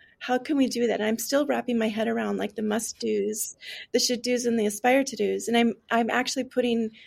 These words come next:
must-do assignments in my Schoology, like, um, L M S right now for my students, so we're getting used to that language a little bit. Um,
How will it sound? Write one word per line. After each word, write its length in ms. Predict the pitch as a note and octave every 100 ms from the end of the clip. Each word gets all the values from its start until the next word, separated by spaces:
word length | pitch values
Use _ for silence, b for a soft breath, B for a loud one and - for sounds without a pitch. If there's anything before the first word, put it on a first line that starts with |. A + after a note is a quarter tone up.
| B
must-do 460 | A3 A3+ A#3 - C4
assignments 480 | B3 A3+ A3+ A#3 A#3
in 120 | A3
my 120 | G#3+
Schoology, 720 | A3 - G#3 A#3 B3 A#3+ B3+ B3+ b b _ -
like, 300 | A#3 A#3 - _
um, 360 | A3 G#3 G3+ - _ _ _
L 140 | A#3 A3
M 100 | G#3+
S 220 | A3 -
right 160 | G#3+
now 320 | G#3+ G#3+ G3+ G3+
for 140 | A#3+
my 140 | A3
students, 340 | A3 - B3 A#3+
so 60 |
we're 120 | G#3+ A3+
getting 240 | A3 G#3+
used 220 | G#3 G#3+
to 60 | A#3
that 200 | G#3+ -
language 320 | G3+ A#3 C#4
a 60 | D4+
little 200 | D#4 D#4+
bit. 300 | F4+ F#4 F#4+ B B B B B -
Um, 360 | A#3 A3+ G#3